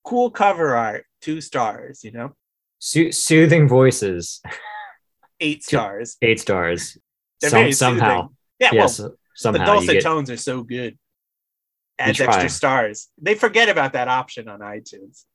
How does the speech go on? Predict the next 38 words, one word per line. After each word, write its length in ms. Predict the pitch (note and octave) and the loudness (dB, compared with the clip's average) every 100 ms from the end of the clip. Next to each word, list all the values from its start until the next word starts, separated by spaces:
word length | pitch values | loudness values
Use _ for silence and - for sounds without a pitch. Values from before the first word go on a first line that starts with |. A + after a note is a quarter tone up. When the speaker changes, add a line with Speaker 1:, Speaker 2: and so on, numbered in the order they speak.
| _ | _
Speaker 2:
That's 220 | - E2+ - | -8 -8 -6
true. 380 | - G2 A2+ - _ _ _ _ _ - | -2 -2 -2 -12 _ _ _ _ _ 0
You 100 | D#3 | 4
can 100 | E3+ | 6
Speaker 1:
Uh, 40 | A#2+ C3+ | 6 6
Speaker 2:
un-, 40 | |
you 100 | E3 | 4
can 100 | D#3+ D3+ | 6 6
unlock 320 | D3+ C#3+ C3+ | 8 8 6
extra 300 | B2 A#2+ A#2 | 2 2 2
stars. 600 | - A2 G2+ F2+ D#2 - - - - | 2 0 2 0 -4 -10 -14 -18 -20
<laughs> 280 | _ _ - | _ _ -2
Speaker 1:
That's 200 | A3 A#3 | 0 2
right. 200 | A3+ E3+ | 2 2
And 140 | F3 | 0
then 160 | F#3+ F#3+ | -2 0
send 260 | G3+ F#3+ | 0 0
your 100 | F3+ | -2
screenshot 680 | F3+ - F#3 F3 - E3+ D#3+ | -6 -10 -10 -8 0 2 2
to 120 | - D#3 | 0 0
what 200 | F3 F3 | 0 0
email 280 | D#3+ C3 A#2 | -6 -6 -8
address, 340 | A2+ A2 - | -8 -8 -8
Dan? 280 | A#2 G#2 G#2 _ _ _ | -10 -10 -12 _ _ _
Speaker 2:
That 120 | - G2+ | -8 -4
would 120 | G2 | -2
be 160 | G2+ G2 | 0 0
the 220 | F#2+ G2+ | 2 2
real 220 | F#2+ G#2 G#2+ | 2 2 2
out 160 | G2+ | 0
of 120 | G2+ - | -2 -6
po-, 100 | G2+ | -10
the 100 | - | -8
podcast 580 | F2+ A2 A#2+ F#2 E2+ D#2+ | -2 0 0 0 -2 -4
at 60 | E2+ | -10
gmail 260 | - F#2 F2+ | -8 -4 -4
dot 160 | F2+ | -4
com. 300 | G#2+ A2+ C#3 | -4 -6 -8